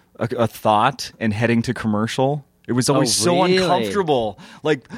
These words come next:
Speaker 1: "No, I don't know. You weren't done with your thought, and your guest is, ah." Like,
Speaker 2: She just interrupted it and then
Speaker 1: yeah,
Speaker 2: moved
Speaker 1: like,
Speaker 2: on.
Speaker 1: "And we'll be right back." Uh, what happened there?
Speaker 2: Ah.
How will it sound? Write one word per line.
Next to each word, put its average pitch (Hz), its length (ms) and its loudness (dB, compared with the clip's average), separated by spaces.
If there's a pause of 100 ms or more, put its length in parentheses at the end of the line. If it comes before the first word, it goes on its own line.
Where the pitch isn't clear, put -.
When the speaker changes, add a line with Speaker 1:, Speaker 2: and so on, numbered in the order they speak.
(120)
Speaker 1:
"No, 349 420 2
I 240 140 2
don't 285 260 -6
know. 339 260 -2
You 254 200 -4
weren't 311 220 -4
done 277 180 0
with 269 100 -12
your 285 100 -4
thought, 277 480 0
and 208 220 -4
your 220 140 -4
guest 240 400 2
is, 220 320 -4
ah." 254 680 2
Like, 131 160 -6 (160)
Speaker 2:
She 160 200 -2
just 147 160 2
interrupted 123 580 0
it 120 40 2
and - 100 -2
then 247 80 0
Speaker 1:
yeah, 311 240 0
Speaker 2:
moved 131 120 -2
Speaker 1:
like, 113 80 2
Speaker 2:
on. 113 180 2
Speaker 1:
"And 202 120 0
we'll 202 80 2
be 180 140 0
right 156 180 0
back." 117 320 -2
Uh, 247 280 0 (100)
what 220 180 0
happened 240 320 0
there? 117 260 -2 (200)
Speaker 2:
Ah. 185 500 0